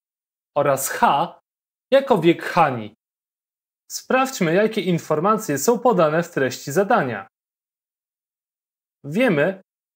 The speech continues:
że Staś jest starszy od Hani o cztery lata. Jak możemy to zapisać w postaci równania, wykorzystując nasze dwie niewiadome, S i H? Skoro Staś jest starszy od Hani o cztery lata,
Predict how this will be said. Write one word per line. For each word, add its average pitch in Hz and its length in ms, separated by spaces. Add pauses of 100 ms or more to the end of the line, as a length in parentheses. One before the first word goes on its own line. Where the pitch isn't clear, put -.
że 170 200
Staś 262 480
jest - 260
starszy 226 440
od 196 140
Hani 143 520
o 208 100
cztery 135 420
lata. 175 540 (1040)
Jak 262 240
możemy 196 400
to 190 120
zapisać 185 540
w - 80
postaci 190 440
równania, 160 680 (360)
wykorzystując 185 960
nasze 175 280
dwie 147 280
niewiadome, 143 720 (560)
S 208 420
i 165 80
H? 139 440 (2000)
Skoro 156 360
Staś 233 420
jest 165 160
starszy 214 500
od 156 160
Hani 175 400
o 151 120
cztery 214 460
lata, 135 600